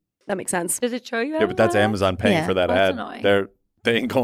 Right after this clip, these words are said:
Speaker 4: Well,
Speaker 3: stop.
Speaker 4: stop.
Speaker 3: They're com-, they're coming for you.
Speaker 4: Well, if they
Speaker 3: Uh,
Speaker 4: really know everything about me, then they should know that I don't agree with them on principle so that they should
Speaker 3: <laughs>
Speaker 4: stop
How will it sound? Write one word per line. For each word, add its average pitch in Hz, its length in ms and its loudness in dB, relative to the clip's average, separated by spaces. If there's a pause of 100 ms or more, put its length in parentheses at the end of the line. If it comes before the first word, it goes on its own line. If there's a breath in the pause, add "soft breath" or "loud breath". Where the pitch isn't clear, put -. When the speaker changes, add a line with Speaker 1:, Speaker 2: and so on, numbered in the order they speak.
(100)
Speaker 4:
Well, 110 260 2
Speaker 3:
stop. - 40 -12
Speaker 4:
stop. - 260 0
Speaker 3:
They're - 140 4
com-, 185 220 2
they're 131 300 4
coming 131 320 0
for 104 180 -4
you. 95 160 -6 (540 soft breath)
Speaker 4:
Well, 190 80 6
if - 160 6
they 214 100 4
Speaker 3:
Uh, 202 60 0
Speaker 4:
really 233 240 2
know 226 280 4
everything 214 400 0
about 196 240 2
me, 233 160 0
then 202 160 -2
they 175 100 4
should 175 180 0
know 175 120 4
that 180 160 2
I 180 80 4
don't 175 200 -2
agree 180 200 -6
with 180 140 -6
them 175 140 -6
on 185 80 -6
principle 208 420 -6
so - 180 -4
that - 200 -2
they - 180 2
should - 220 2
Speaker 3:
<laughs> 480 120 2
Speaker 4:
stop - 240 0